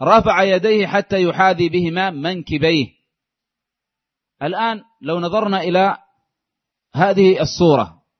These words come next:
هنا، أحدهما جعل القرب إلى الأذنين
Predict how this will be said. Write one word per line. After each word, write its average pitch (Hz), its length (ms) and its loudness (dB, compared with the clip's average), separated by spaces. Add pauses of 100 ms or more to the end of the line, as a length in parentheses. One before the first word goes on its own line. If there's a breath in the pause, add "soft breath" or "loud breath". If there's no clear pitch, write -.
(120)
هنا، 175 300 2 (1500)
أحدهما 208 580 2
جعل 196 340 2
القرب 185 400 0
إلى 185 140 2
الأذنين 180 640 2